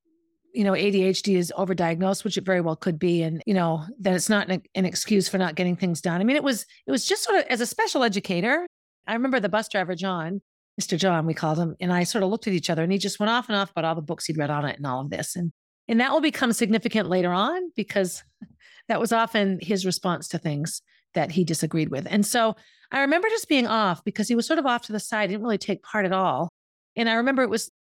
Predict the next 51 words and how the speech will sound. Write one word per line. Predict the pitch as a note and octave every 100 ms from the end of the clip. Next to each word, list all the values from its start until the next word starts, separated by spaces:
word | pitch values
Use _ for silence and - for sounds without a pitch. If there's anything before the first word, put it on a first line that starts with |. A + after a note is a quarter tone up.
| G3
late | G3
afternoon, | G3 F#3 F#3 F3+
he's, | F3 F3+ - -
you | F#3+
know, |
having | F3 F#3+ F#3
a |
beer, | E3+ D#3 C#3 E3 F#3
which | A#3+ A#3
I |
guess | G#3+ C#4 -
it's | -
fine, | - C4+ G#3
adults | G3 G#3+ -
can | G#3
drink. | G3+ A3+ F#3
But | F#3 E3 - _ _ _ _
for | - C#4
me, | E4+ F4+ C#4+
when, | B3 A#3+ A#3
when | A3 A#3
the | A#3 - _ _ _ _ -
party's | - D#4 D#4
about | G#3+ A3
a | C#4+
child, | - G#3 B3 D4 D4+
it's | -
about | A3+ C#4 C4
the |
child, | F3+ - C#3+ - _ _
and | F#3+
everyone | G3+ A#3 G#3
should | G3
be | F#3+
involved | F#3 E3+ D#3+ D#3+
in | D3+
that | D#3 -
piece | - E3
of | C3+
it. | - -
It's | -
not | F#3 E3 -
an | G3
adult | E3+ D#3+ D#3+ -
entertainment | D#3 D#3 E3 C#3+ -
time, | - G#2+ - _ _
although | F#4 F4+ E4 E4 - - _ _ _ _ _ _
some | - A3+ A3+
birthday | A3+ A3+
parties | - A3 A#3+
are. | - -